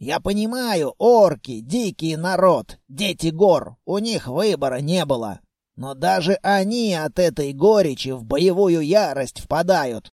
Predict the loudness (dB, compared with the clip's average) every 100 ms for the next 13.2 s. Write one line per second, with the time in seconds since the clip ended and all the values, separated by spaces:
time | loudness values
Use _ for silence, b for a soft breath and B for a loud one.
0 | _ _ _ -8 -6 -4 -2 0 0 -2
1 | -2 -2 -2 -2 -4 -4 -2 -2 0 0
2 | 0 -4 -10 -16 _ -8 -6 0 0 0
3 | -2 -4 -4 -4 -4 -6 -10 _ _ -10
4 | -8 -6 -4 0 0 0 -2 -4 -8 -10
5 | -4 -4 -2 -4 -2 -2 -2 -2 0 2
6 | 0 -2 _ _ _ -2 2 4 4 2
7 | 0 4 4 2 2 4 2 2 -8 _
8 | -2 0 0 -2 -2 -2 -2 0 2 2
9 | 0 -2 -2 -2 0 2 2 0 -8 _
10 | 2 2 4 -2 -2 -2 -2 -2 2 4
11 | 2 -2 -2 2 2 0 -4 -12 _ _
12 | _ -4 -2 0 2 4 4 4 2 2
13 | -2